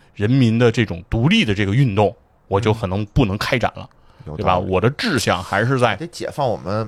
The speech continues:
Speaker 2: 巴勒斯坦。
Speaker 1: 对，我的志向还是在要这个，这个串联我们整个的这个，这个，这个
Speaker 2: 巴勒斯坦。
Speaker 1: 巴勒斯坦，对。
Speaker 2: 是。
Speaker 1: 那所以说后续呢，就是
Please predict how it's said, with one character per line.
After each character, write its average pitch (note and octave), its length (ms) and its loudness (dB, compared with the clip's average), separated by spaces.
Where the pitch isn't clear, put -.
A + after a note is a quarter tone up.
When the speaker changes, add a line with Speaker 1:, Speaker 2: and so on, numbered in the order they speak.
Speaker 2:
巴 - 160 -10
勒 C3 80 -8
斯 E3 140 -14
坦。 C3+ 160 -14
Speaker 1:
对， A2 160 -4
我 F#2+ 220 -4
的 A#2+ 120 -6
志 G3+ 260 -4
向 G#2 220 0
还 F2 220 -6
是 A#2+ 120 -2
在 A2 160 2
要 F#2 240 0
这 F2 200 -10
个， E2 220 -12
这 - 100 -14
个 E2 140 -12
串 G2+ 260 -2
联 F2 240 -6
我 F2 100 -6
们 F2 180 -8
整 E2 180 -10
个 G2+ 180 2
的 F2 100 -4
这 E2 180 -6
个， E2 100 -8
这 E2+ 180 -12
个， F2 180 -14
这 F2 120 -12
个 E2+ 120 -8
Speaker 2:
巴 F2+ 140 -4
勒 F2 100 -4
斯 F#2 140 -14
坦。 F2+ 80 -6
Speaker 1:
巴 F#2 100 0
勒 F2 80 0
斯 G2 120 -6
坦， F2+ 160 -8
对。 E2+ 180 -8
Speaker 2:
是。 E2+ 180 -12
Speaker 1:
那 G2+ 100 -2
所 B2 200 0
以 C3 80 2
说 A#2+ 240 0
后 C3+ 280 2
续 A#2 240 0
呢， E2+ 180 -6
就 G2 100 -8
是 E2+ 240 -10